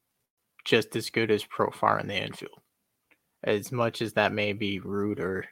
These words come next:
kind of, like, downplaying Profar's ability, I think it's true.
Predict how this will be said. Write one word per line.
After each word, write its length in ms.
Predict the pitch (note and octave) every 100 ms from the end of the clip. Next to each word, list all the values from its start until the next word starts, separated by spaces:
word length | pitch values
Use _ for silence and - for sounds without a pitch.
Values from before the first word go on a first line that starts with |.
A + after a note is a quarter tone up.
| _
kind 240 | - G2 F#2+
of, 180 | F#2+
like, 300 | G2 F#2+ -
downplaying 500 | G2 F#2+ G#2 A2+ G#2+
Profar's 440 | - A2 - G#2+ A2
ability, 540 | G#2+ G#2+ C3 D#3 F3+ - - _ _ -
I 100 | B2+
think 320 | B2+ B2 A#2 A#2
it's 140 | -
true. 280 | - -